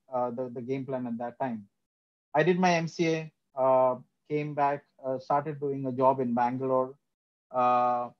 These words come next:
but that's when, you know, inside me, something said, "I'm not cut out for, uh, really coding." Not that it's, uh, all my friends were doing it, not that it's bad, uh, but, but that's not where my interest or my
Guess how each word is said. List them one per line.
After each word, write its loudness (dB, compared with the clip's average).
but -2
that's 0
when, -2
you -12
know, -8
inside -2
me, -8
something -10
said, -8
"I'm -2
not -2
cut -4
out -2
for, -4
uh, -8
really -4
coding." 2
Not 0
that 6
it's, -8
uh, -6
all 6
my -2
friends -8
were -8
doing -6
it, -8
not -6
that -4
it's -10
bad, 4
uh, 8
but, 6
but 6
that's 6
not 8
where 4
my 4
interest -4
or -6
my -8